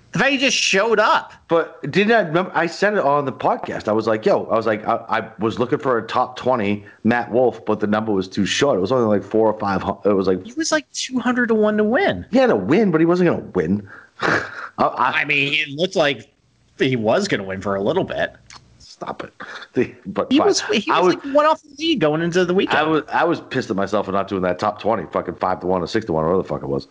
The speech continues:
Speaker 1: All right. Well, you know what? It's nice to see him. It was nice to see him honest about the,
Speaker 2: It was.
Speaker 1: what he was going through too. And listen, like, uh, that's may-, I'm,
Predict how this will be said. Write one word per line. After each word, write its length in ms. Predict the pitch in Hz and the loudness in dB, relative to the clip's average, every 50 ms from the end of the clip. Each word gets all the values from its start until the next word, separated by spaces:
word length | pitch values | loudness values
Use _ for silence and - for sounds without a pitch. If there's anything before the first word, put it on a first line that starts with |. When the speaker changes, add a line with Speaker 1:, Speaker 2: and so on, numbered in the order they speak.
| - - - - | -20 -20 -10 -4
Speaker 1:
All 140 | - 104 104 | -2 -2 0
right. 140 | 90 92 - | -2 -2 0
Well, 280 | 160 170 170 165 170 | 0 2 2 2 2
you 140 | 175 180 180 | 0 0 0
know 180 | 180 185 185 185 | 0 2 2 2
what? 140 | 190 185 170 | 2 2 2
It's 200 | 156 151 - - | 0 -2 -2 -2
nice 220 | 170 175 180 170 | -2 -2 -2 -2
to 80 | - - | -2 -2
see 100 | - 160 | -2 -2
him. 60 | 151 | 0
It 100 | 147 139 | 0 0
was 100 | 147 139 | 0 2
nice 160 | 180 214 208 | 0 0 0
to 40 | - | 0
see 80 | - | 0
him 120 | 202 160 143 | 0 0 0
honest 420 | - 147 131 123 135 147 143 - 147 | 0 2 0 2 0 0 -2 0 0
about 280 | 139 127 123 107 - | 0 0 0 -2 -2
the, 100 | - 123 | 0 0
Speaker 2:
It 80 | 123 120 | 2 2
was. 160 | 117 104 90 | 2 2 2
Speaker 1:
what 80 | 101 113 | 2 0
he 60 | 123 - | -2 -4
was 120 | - - - | -6 -18 -12
going 240 | - 110 113 123 120 | -6 -4 -4 -2 0
through 140 | 151 160 | 0 -2
too. 380 | 156 - - 180 185 196 214 196 | 0 0 0 2 4 4 4 4
And 220 | 135 120 117 113 110 - - - - - - - | 2 0 -2 -4 -8 -10 -16 -18 -18 -18 -4 0
listen, 280 | - 156 - - 139 | 0 0 2 0 0
like, 160 | 156 156 160 147 | 0 0 0 0
uh, 340 | 147 170 - - - - - | 0 0 0 0 -4 -6 -4
that's 420 | - 127 135 - - - - - | -2 -2 -2 -2 -4 -6 -8 -4
may-, 240 | 220 208 208 - - - - - - _ - - - - | -2 -2 -2 -2 -4 -10 -16 -20 -20 _ -20 -20 -4 0
I'm, 240 | - 180 185 196 | 0 0 0 0